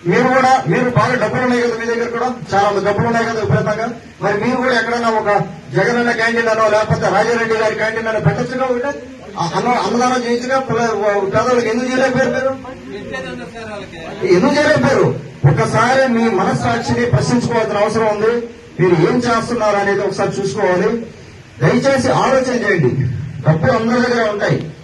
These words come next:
మీరు పెట్టాలి కదా. రాజకీయాల్లోకి వచ్చినప్పుడు సర్వీస్ చేయాలి కదా. రాజకీయం ఏంటి? రాజకీయం, పాలిటిక్స్, సర్వీస్ డిఫరెంట్ కాదు. కొంతమందికి ఇక్కడ ఏమవుతుందంటే సర్వీస్ వేరే, రాజకీయం వేరు కాదు. ఎట్లా అవుతుంది సర్వీస్?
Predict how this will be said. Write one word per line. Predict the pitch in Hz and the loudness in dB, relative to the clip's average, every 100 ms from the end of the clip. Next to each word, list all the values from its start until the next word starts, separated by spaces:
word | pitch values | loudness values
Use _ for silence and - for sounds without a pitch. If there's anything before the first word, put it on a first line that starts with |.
| - | 2
మీరు | - | 4
పెట్టాలి | 190 - 285 269 | 4 2 2 2
కదా. | 254 127 127 - - - 135 | 2 0 -2 -6 -10 -14 -4
రాజకీయాల్లోకి | 160 233 240 247 240 | 0 0 2 2 2
వచ్చినప్పుడు | 233 233 240 233 220 233 233 - - - - - | 0 -2 -2 0 2 0 -2 -10 -18 -20 -16 -4
సర్వీస్ | 196 240 269 - | 0 2 2 4
చేయాలి | 277 269 | 2 2
కదా. | 190 | 2
రాజకీయం | 156 247 247 254 254 254 | 4 4 2 2 0 0
ఏంటి? | 240 240 | 0 0
రాజకీయం, | 175 202 233 240 233 240 254 254 | 0 2 2 0 0 0 0 0
పాలిటిక్స్, | - 220 233 240 240 226 | 2 2 0 -2 -2 -2
సర్వీస్ | 220 220 226 | -2 -2 -2
డిఫరెంట్ | 220 220 247 | -2 0 0
కాదు. | 226 208 190 - - - | 2 2 0 -2 -8 0
కొంతమందికి | - 202 226 240 240 | 2 2 2 0 0
ఇక్కడ | 240 208 208 | 2 2 2
ఏమవుతుందంటే | 226 247 247 226 208 180 - 233 - - - - | 2 0 -2 -4 -2 0 0 -2 -6 -14 -20 -4
సర్వీస్ | 180 226 247 247 | 0 0 0 2
వేరే, | 240 254 | 2 2
రాజకీయం | 233 240 247 240 202 | 2 0 0 -4 -4
వేరు | 185 135 - - - | -2 0 -2 -6 -4
కాదు. | 196 262 262 131 - - - | 0 2 2 2 -2 -10 -8
ఎట్లా | 175 254 | -2 0
అవుతుంది | 254 254 | 0 -2
సర్వీస్? | 220 226 233 | -2 -2 -2